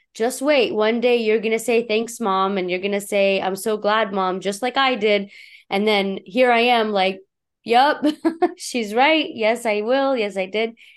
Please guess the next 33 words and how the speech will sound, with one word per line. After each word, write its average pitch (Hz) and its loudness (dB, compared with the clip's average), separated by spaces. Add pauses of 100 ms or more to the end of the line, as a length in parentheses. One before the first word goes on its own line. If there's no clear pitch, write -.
(300)
And 214 0
it's 208 -2
funny 277 0
because 233 -4
it 208 -2
even 302 0
shapes - -6 (360)
kind 202 -4
of 220 0
how 208 2
I, 185 0 (300)
um, 180 -6 (720)
deal 214 2
with 233 0
my 185 -2
children 185 -6
now, 170 -2
because 190 -8
sometimes 214 -4
I 180 -2
wanna 190 -2
do 196 -4
what's 180 -4
easier 202 -2 (540)
and 196 -2
I 196 2
wanna 214 2
do 214 -4
whatever's 196 0
gonna 196 -2
be 196 -6
the, - -10
the, 180 -8